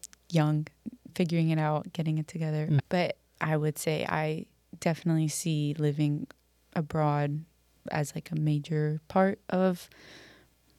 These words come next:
Speaker 1: my next ten years, next chapter, whatever. I could definitely see spending some more time probably in a more structured environment than, like, I probably wanna go back to school overseas, but, like, maybe if I could,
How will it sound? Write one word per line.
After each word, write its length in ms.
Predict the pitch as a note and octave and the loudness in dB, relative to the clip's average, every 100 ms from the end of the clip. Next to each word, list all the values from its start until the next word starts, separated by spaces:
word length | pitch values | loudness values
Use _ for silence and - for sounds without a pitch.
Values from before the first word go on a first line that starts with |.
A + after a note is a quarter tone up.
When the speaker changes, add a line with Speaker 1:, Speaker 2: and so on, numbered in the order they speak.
| _ _ | _ _
Speaker 1:
my 200 | D3+ C#3+ | 0 2
next 580 | D3 C#3+ C#3+ - - - _ _ _ _ _ | 4 2 0 -10 -10 -20 _ _ _ _ _
ten 200 | D#3+ D3+ | 2 4
years, 360 | D3+ D3+ D3+ E3+ | 4 2 0 -2
next 260 | D#3+ - | -2 -4
chapter, 440 | - D#3 - D#3+ D3+ | -4 -4 0 2 2
whatever. 420 | D#3+ D#3+ D#3+ D#3+ | 2 2 2 0
I 80 | E3 | -4
could 140 | E3+ D3+ | -4 -2
definitely 400 | D3+ E3 D#3+ D3+ | 0 0 0 0
see 480 | - D#3+ D3+ - - - - - _ - | -2 -2 -2 -4 -8 -18 -20 -20 _ -18
spending 480 | - - E3+ D#3+ D3+ | -14 -2 2 2 0
some 140 | - D#3+ | 0 0
more 140 | D#3 | 0
time 220 | D#3 D#3 | -2 -4
probably 680 | D#3+ F3+ F3+ F3+ F3 E3+ E3 - | 2 2 4 2 2 0 -2 -2
in 320 | D#3+ D#3 - - | 0 0 -2 -2
a 60 | |
more 640 | D#3+ D#3+ D#3 D#3 D3+ D3+ D#3 | 0 2 0 0 0 -2 -4
structured 680 | - - E3 D3 - D#3+ D3+ | -6 -6 -4 -4 -4 -2 0
environment 640 | D3+ D3 D3 D3 D3+ - E3+ | 2 2 2 2 0 -2 -4
than, 160 | - | -2
like, 300 | - - - - _ _ _ _ - - _ | -2 -6 -12 -20 _ _ _ _ -20 -20 _
I 40 | |
probably 240 | F3+ F3 E3+ | 0 2 4
wanna 180 | E3 D#3+ | 4 4
go 300 | D#3 D3 - _ | 2 2 0 _
back 180 | C#3+ D3 | -2 -2
to 120 | D3+ | -4
school 460 | - - D3 D3 - | -6 -2 0 0 -2
overseas, 580 | E3+ E3 - F3 E3+ D#3+ | -2 -4 -2 0 0 0
but, 200 | E3+ - | -2 -2
like, 140 | D#3 | 0
maybe 300 | D3+ D3 D3+ | 2 2 0
if 120 | - | 0
I 60 | D#3 | -2
could, 160 | E3 | -2